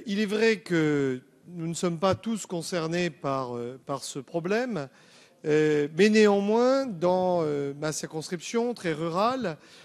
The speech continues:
le loup pose un, un vrai problème. Pourquoi ? Eh bien, nous parlons aujourd'hui d'avenir de l'agriculture et, euh, la caractéristique de l'élevage,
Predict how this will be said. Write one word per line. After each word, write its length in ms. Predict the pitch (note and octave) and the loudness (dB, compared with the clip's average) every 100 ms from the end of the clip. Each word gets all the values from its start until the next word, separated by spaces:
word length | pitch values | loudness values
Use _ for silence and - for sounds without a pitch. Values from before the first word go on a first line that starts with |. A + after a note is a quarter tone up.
| - | -16
le 120 | - F#3 | -4 -2
loup 120 | B3 | 2
pose 300 | A3 G#3+ F#3 | 4 4 4
un, 160 | F#3 F3+ | 0 0
un 120 | E3+ | -2
vrai 140 | G3 | -2
problème. 300 | F#3+ A3+ C4+ | 0 0 -2
Pourquoi ? 460 | G#3 - E3+ C#3+ B2+ - - - - - - | -6 -8 -4 -4 -4 -14 -20 -20 -20 -20 -8
Eh 120 | D#3+ | -2
bien, 340 | G3 B3 A3 F3+ | 2 4 2 0
nous 100 | G3+ | -4
parlons 340 | G3+ A3 A#3 | 0 2 2
aujourd'hui 380 | G3 F3+ G#3+ C#4+ | 0 -2 -2 -2
d'avenir 400 | A3 G#3 F#3+ C4+ | 0 0 0 -2
de 80 | G#3 | -2
l'agriculture 960 | F3+ F3 G3+ F3 C#3 F3 G#3+ C4 A3+ - | -2 -2 -6 -8 -10 -6 -4 -4 -6 -10
et, 420 | F3+ F#3 F#3 F3+ F3+ | -2 2 4 4 0
euh, 80 | E3+ | -4
la 100 | D#3+ | -4
caractéristique 840 | G3 G3+ F#3+ G#3 G3+ F#3 A#3 G3 | -2 -4 -6 -8 -8 -8 -10 -6
de 100 | D#3+ | -4
l'élevage, 720 | D#3 F3 D#3 F3 E3+ C#3+ A#2 | 0 0 4 4 4 0 -6